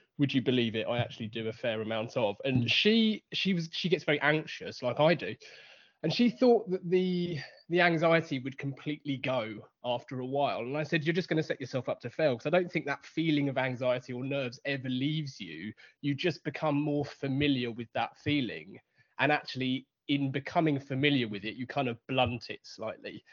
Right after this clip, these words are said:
Speaker 1: And it's very similar to how I feel as a Spurs fan. I didn't
Speaker 2: Mm.
Speaker 1: really expect us to lose to United,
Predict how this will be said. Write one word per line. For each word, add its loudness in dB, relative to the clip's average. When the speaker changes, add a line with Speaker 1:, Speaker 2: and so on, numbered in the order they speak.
Speaker 1:
And 4
it's -2
very 4
similar 2
to -4
how -2
I -2
feel -4
as -4
a -4
Spurs 0
fan. -6
I 4
didn't 4
Speaker 2:
Mm. -2
Speaker 1:
really 4
expect -8
us -8
to -10
lose -2
to -8
United, -4